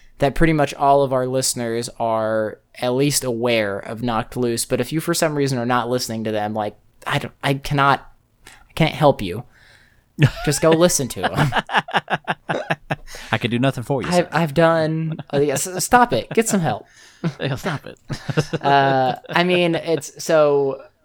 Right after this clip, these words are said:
Speaker 1: I guess just giving the, the most brief overview, um, Knocked Loose is just, like, the heaviest hardcore, metalcore, fucking ass-beating music.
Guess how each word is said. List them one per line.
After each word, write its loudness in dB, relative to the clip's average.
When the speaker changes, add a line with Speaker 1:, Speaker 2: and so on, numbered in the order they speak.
Speaker 1:
I 0
guess 4
just -6
giving 0
the, 0
the -6
most -2
brief 0
overview, -2
um, 4
Knocked 0
Loose 0
is -6
just, -4
like, -2
the 0
heaviest 2
hardcore, 0
metalcore, -2
fucking -2
ass-beating -2
music. -2